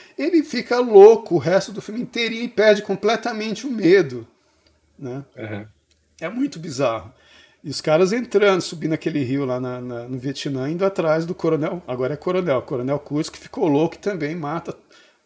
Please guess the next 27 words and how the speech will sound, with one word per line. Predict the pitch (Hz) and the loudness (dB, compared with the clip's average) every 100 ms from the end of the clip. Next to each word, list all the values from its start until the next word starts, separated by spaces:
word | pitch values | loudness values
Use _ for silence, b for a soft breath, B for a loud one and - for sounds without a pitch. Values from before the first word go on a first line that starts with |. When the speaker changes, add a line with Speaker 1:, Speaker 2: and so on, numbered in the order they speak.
| _ | _
Speaker 1:
os | 120 | -10
nativos, | 135 117 - 147 180 | -8 -8 -6 -6 -6
e | 202 | -6
os | |
nativos | 160 156 160 151 | -6 -6 -8 -8
tratam | - 143 160 175 | -2 -2 -2 -4
ele | 151 143 156 | -4 -4 -6
como | 170 185 | -10 -4
Deus | 151 139 135 | 0 0 0
também. | - 120 104 110 _ b b b b b b b _ _ | -6 -12 -14 -16 _ b b b b b b b _ _
E | 120 | -8
é | |
Speaker 2:
É. | 151 | -6
Speaker 1:
um | |
filme | 160 202 | -6 -8
muito | 214 208 | -10 -12
foda. | - 170 151 | -4 0 0
Tem | 175 | 0
uma | 190 185 | -4 -4
cena | - 175 196 180 | -4 -2 -2 -2
no | 147 | -6
filme | - - 190 214 127 - - | -10 -8 -8 -6 -8 -10 -16
em | - | -16
que, | - 147 151 | -8 -8 -8
em | 139 | -14
que | 131 143 | -14 -10
o | 143 139 127 120 110 | -6 -4 -4 -6 -10